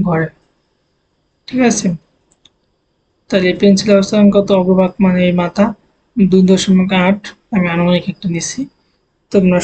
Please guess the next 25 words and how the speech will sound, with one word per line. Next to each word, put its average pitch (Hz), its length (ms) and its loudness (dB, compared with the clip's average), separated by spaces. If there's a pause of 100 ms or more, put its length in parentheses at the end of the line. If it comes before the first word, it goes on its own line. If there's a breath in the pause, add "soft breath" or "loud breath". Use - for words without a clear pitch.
(160)
সুন্দরভাবে 185 580 2
সূক্ষ্মভাবে 185 600 0
মেপে 175 260 -8 (520)
দেখবা 175 400 0 (100)
কত 170 160 -4 (160)
দুই 180 180 2
দশমিক 175 320 -2 (100)
আট 170 160 -6
হয় 170 160 -4
কিনা। 202 200 -4 (920)
এখানে 185 280 0 (220)
স্কেল 208 220 0 (120)
ধরলে 202 260 2 (200)
তোমরা 180 180 0 (100)
বুঝতে 170 260 -4
পারবা 170 180 2 (100)
যে 170 60 -2 (140)
এই 170 80 2 (260)
ঘরের 175 280 -6
সাথে 196 220 -6 (580)
কতটুকু 202 420 -6 (100)
মিলছে, 165 320 -8 (960)
দুই 196 280 2
দশমিক 190 400 2 (360)
আট। 170 120 -6